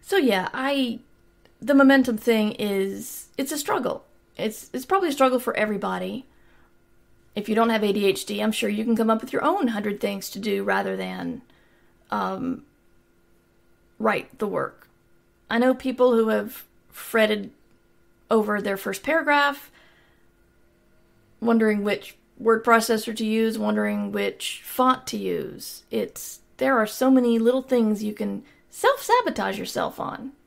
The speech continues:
You can just, "I can't do this until I'm sure I know I, my margins are right." It's just, yeah.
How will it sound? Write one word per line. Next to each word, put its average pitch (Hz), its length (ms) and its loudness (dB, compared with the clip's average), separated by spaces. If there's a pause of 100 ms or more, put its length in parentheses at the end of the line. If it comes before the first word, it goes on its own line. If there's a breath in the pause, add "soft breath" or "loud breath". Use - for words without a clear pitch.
You 269 100 0
can 277 80 2
just, 226 300 0 (1120)
"I - 180 -6
can't 226 380 -4
do 277 160 2
this 247 320 2
until 208 300 -4
I'm 208 160 -4
sure 233 260 0
I 226 100 2
know 226 220 2
I, 233 160 0
my 233 220 4
margins 247 520 0
are 202 100 -2
right." 175 440 -4 (720 loud breath)
It's - 400 2 (160)
just, - 460 -8 (960)
yeah. - 280 -4